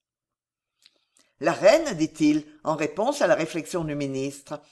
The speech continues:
la reine insistera de nouveau et plus que jamais. » « Qui vous le fait supposer ? Vous savez quelque chose ? » demanda Sully en le fixant. « Je ne sais rien, » fit ingénument Pardaillan, «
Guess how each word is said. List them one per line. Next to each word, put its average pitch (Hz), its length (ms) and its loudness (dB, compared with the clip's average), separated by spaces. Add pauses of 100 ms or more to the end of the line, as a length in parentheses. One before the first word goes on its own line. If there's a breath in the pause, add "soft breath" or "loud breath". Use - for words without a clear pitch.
(280 soft breath)
la 151 140 0
reine 302 280 0
insistera 214 540 0
de 160 100 4
nouveau 147 600 0
et 160 100 4
plus 269 260 -2
que 269 160 -2
jamais. » « 143 560 -2 (1120)
Qui 320 160 6
vous 320 120 2
le 196 100 6
fait 180 180 2
supposer ? 147 840 -2 (300 soft breath)
Vous 170 100 -2
savez 226 280 -4
quelque 170 320 2
chose ? » 285 500 0 (420)
demanda 156 380 -2
Sully 196 480 -4
en 226 60 -2
le 160 80 -2
fixant. « 139 680 -8 (1040)
Je 170 120 -2
ne 170 120 2
sais 165 180 -4
rien, » 254 300 -2 (360)
fit 175 180 -8
ingénument 180 600 2
Pardaillan, « 139 680 -2